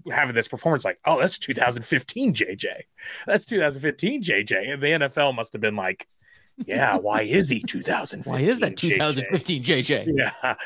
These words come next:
Speaker 1: What performance enhancers is he using? Uh, and not the Denver Broncos line sucks and their team sucks, and J J just is a veteran.
Speaker 2: That's not
Speaker 1: But,
Speaker 2: the way it
Speaker 1: uh, Ja-
Speaker 2: works.
Speaker 1: James Conner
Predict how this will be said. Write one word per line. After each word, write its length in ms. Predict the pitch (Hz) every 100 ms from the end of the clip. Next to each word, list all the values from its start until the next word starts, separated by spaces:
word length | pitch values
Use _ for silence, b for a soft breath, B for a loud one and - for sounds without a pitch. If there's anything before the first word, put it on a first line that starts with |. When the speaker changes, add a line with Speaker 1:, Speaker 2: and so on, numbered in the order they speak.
| B -
Speaker 1:
What 340 | 156 160 -
performance 540 | - 113 120 175 165 117
enhancers 580 | 101 107 101 107 -
is 100 | 98
he 140 | 104 104
using? 560 | 98 - - - 117 - B B B B -
Uh, 360 | 139 123 120 135
and 120 | 160
not 280 | 151 135 117 151
the 120 | 135
Denver 280 | 131 123 113
Broncos 420 | 113 113 104 104
line 320 | 104 104 104
sucks 560 | - 110 95 104 - 110
and 160 | 98
their 220 | 92 92
team 320 | 95 117 98 101
sucks, 440 | 101 98 117 -
and 300 | 104 101 101 -
J 160 | 98
J 180 | 95 101
just 320 | 107 104 - _ _ _
is 340 | - 107 - - _ 160 139
a 80 | 135
veteran. 380 | 240 147 101 - B B -
Speaker 2:
That's 100 | 175
not 140 | 165
Speaker 1:
But, 80 | 120
Speaker 2:
the 60 |
way 60 | 160
it 40 |
Speaker 1:
uh, 0 |
Ja- 180 | 135 151
Speaker 2:
works. 240 | 185 - - _ - 170
Speaker 1:
James 320 | 160 190 190
Conner 600 | - 175 196 135 139 -